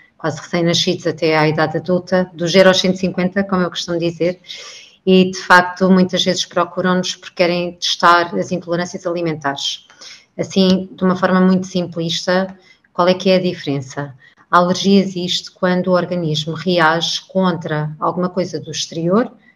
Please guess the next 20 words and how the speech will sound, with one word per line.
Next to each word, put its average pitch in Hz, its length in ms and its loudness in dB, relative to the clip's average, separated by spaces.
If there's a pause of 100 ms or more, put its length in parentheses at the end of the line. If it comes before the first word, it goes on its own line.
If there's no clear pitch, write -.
(140)
pode - 180 -4
ser 170 140 -6
um 180 80 0
alimento, 196 460 2
ou 156 80 -6
pode 170 180 -10
ser 160 160 -8
um 156 40 -4
medicamento, 180 560 -2
ou 147 40 -6
pode 160 160 -12
ser 165 140 -6
um 165 80 -2
agente 170 360 -2
do 175 60 -10
ambiente, 170 340 -2
como 156 180 -6
pólenes 147 460 -4
ou 147 60 -2
ácaros, 156 480 -6